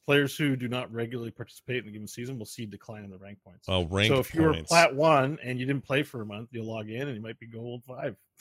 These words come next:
Speaker 1: <laughs> Like, sorry, you didn't, you have to put in ten games a week in order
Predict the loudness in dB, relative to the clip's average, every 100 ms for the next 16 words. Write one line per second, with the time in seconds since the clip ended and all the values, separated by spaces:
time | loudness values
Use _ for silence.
0 | -12 -12 _ -20 _ _ -4 -2 0 6
1 | 8 8 6 4 2 0 -2 -2 0 2
2 | 2 2 2 2 2 0 0 -2 0 -2
3 | -4 -6